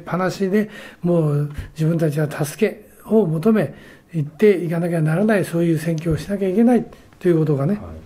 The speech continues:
Speaker 1: 存在している。
Speaker 2: 本来ならば日本が停戦協定の中心とかに
Speaker 1: いや、
Speaker 2: あるべきなんですよ。
Speaker 1: な-、なるべきですよ。
Speaker 2: なるべきなんですよ。
Speaker 1: なるべき。
Speaker 2: 言っても、
Speaker 1: だって、
Speaker 2: 世界三位の経済大国ですから。ただまあ、アメリカの属国なんでね。
Speaker 1: ええ。だからこの中で、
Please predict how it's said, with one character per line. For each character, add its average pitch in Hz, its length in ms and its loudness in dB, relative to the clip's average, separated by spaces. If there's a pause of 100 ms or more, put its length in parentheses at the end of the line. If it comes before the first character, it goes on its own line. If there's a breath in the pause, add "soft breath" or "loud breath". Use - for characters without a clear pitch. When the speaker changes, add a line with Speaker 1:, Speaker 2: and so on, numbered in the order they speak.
Speaker 1:
存 151 220 0
在 143 140 2
し - 20 2
て 196 60 2
い - 20 4
る。 233 60 6
Speaker 2:
本 196 80 2
来 147 180 4
な 180 120 4
ら 175 100 4
ば 123 120 4
日 131 140 0
本 180 220 2
が 120 100 2
停 165 240 2
戦 160 260 0
協 165 220 4
定 110 180 0
の 101 100 -6
中 147 240 2
心 147 220 0
と 139 100 -2
か 107 140 0
に 107 220 -2
Speaker 1:
い 208 60 0
や、 208 220 6
Speaker 2:
あ 226 60 8
る 175 160 4
べ 190 100 6
き 185 140 0
な 123 100 -2
ん - 40 -4
で - 20 -2
す 208 40 2
よ。 226 60 4
Speaker 1:
な-、 262 80 4
な 254 80 6
る 180 80 0
べ 240 140 4
き 208 100 2
で 151 120 -2
す - 100 -6
よ。 151 60 2
Speaker 2:
な 233 100 8
る 233 120 6
べ 196 140 2
き 156 140 -4
な 139 60 -2
ん - 20 -10
で 143 80 -4
す - 40 -2
よ。 202 60 -2
Speaker 1:
な 220 100 4
る 196 100 0
べ 165 40 -2
き。 175 40 0
Speaker 2:
言 147 100 4
っ - 20 -2
て 240 180 2
も、 156 300 2
Speaker 1:
だ 240 60 0
っ 240 40 -4
て、 175 120 0
Speaker 2:
世 - 280 -2
界 175 240 4
三 196 340 2
位 - 20 0
の 123 100 -2
経 170 220 4
済 170 240 4
大 190 180 4
国 - 260 -4
で - 40 -8
す - 100 -14
か 101 80 -6
ら。 87 220 -8 (360)
た 131 80 -2
だ 117 80 0
ま 107 120 -2
あ、 92 80 -2
ア 104 40 -6
メ 120 100 -2
リ 117 80 -6
カ 113 80 -4
の 113 80 -2
属 104 180 -6
国 104 160 -8
な 98 80 -4
ん 87 80 -6
で 78 80 -12
ね。 85 160 -12 (100)
Speaker 1:
え 143 300 -4
え。 - 40 -10 (240 loud breath)
だ - 60 -8
か 220 60 4
ら 180 60 2
こ 220 140 4
の 269 120 8
中 247 240 6
で、 233 300 6